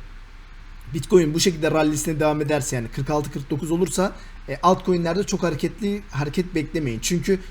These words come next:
şöyle düşünün. Büyük bir deniz düşünün arkadaşlar. Büyük denizde, e,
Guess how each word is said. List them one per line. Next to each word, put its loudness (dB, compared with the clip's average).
şöyle 4
düşünün. -2
Büyük 2
bir 4
deniz 6
düşünün -2
arkadaşlar. 0
Büyük 2
denizde, 2
e, 2